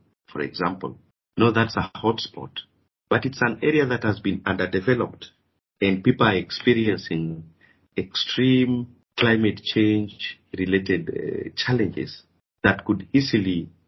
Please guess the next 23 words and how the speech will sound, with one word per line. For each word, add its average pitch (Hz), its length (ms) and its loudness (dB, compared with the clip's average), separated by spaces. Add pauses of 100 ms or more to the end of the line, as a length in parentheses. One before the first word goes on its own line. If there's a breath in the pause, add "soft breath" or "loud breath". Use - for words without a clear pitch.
be 87 140 -2
addressed 98 640 2 (160)
if 107 120 0 (100)
we 98 240 -4
had 110 300 0 (300 loud breath)
sufficient 87 800 -2 (120)
evidence - 760 -2 (540)
on 92 200 0
what 107 260 4
needs 95 320 0
to 90 120 -6
be 82 120 -6
done 107 420 -2 (500)
with 92 160 -4
good 107 180 4
recommendations. 82 960 -6 (240)
And 113 140 8
this 135 120 0
can 98 160 -4
only 92 180 -4
come 82 240 -4
out 76 200 -8
of 73 80 -8